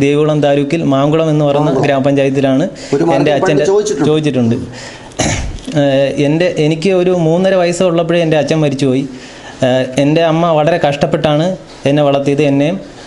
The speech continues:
Speaker 1: എൻ്റെ സഹോദരിയെയും. അതിനുശേഷം, ഏഹ്, ഞാൻ ഒരു ബോർഡിംഗ് സ്കൂളിലാണ് പഠിച്ചത്, ഏഹ്, മൂന്നാറിൽ. അതിനുശേഷം തിരുവനന്തപുരം ജില്ലയിൽ വന്നു, അമ്മയുടെ നാട്ടിൽ. ഇവിടെ വന്ന് ഞാൻ ഇങ്ങനെ അലഞ്ഞു തിരിഞ്ഞ് ഓരോ ജോലിക്കൊക്കെ ഇങ്ങനെ പോകുമായിരുന്നു. ഓരോ ജോലിക്ക് പോയിട്ടും ഇതുപോലെ ഒന്നും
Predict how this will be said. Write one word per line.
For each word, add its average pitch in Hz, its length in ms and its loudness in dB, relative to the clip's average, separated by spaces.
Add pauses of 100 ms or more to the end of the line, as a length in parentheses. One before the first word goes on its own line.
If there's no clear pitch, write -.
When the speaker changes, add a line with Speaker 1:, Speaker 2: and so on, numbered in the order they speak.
(120)
Speaker 1:
എൻ്റെ 135 200 4
സഹോദരിയെയും. 139 520 2 (400)
അതിനുശേഷം, 160 500 2 (260)
ഏഹ്, 139 280 4
ഞാൻ 156 140 2 (200)
ഒരു 151 100 2 (100)
ബോർഡിംഗ് 180 280 2
സ്കൂളിലാണ് 170 460 2
പഠിച്ചത്, 143 320 0 (320)
ഏഹ്, 135 220 2
മൂന്നാറിൽ. 139 440 2 (480)
അതിനുശേഷം 156 440 2
തിരുവനന്തപുരം 156 480 2
ജില്ലയിൽ 151 300 0
വന്നു, 143 240 2
അമ്മയുടെ 139 320 2
നാട്ടിൽ. 139 420 0 (460)
ഇവിടെ 151 180 2
വന്ന് 175 420 2
ഞാൻ 165 100 2
ഇങ്ങനെ 175 180 0
അലഞ്ഞു 175 280 0
തിരിഞ്ഞ് 175 280 0
ഓരോ 170 200 2
ജോലിക്കൊക്കെ 170 480 0
ഇങ്ങനെ 175 180 0
പോകുമായിരുന്നു. 151 400 2
ഓരോ 147 180 2
ജോലിക്ക് 151 320 0
പോയിട്ടും 151 480 0
ഇതുപോലെ 151 280 2
ഒന്നും 156 260 -2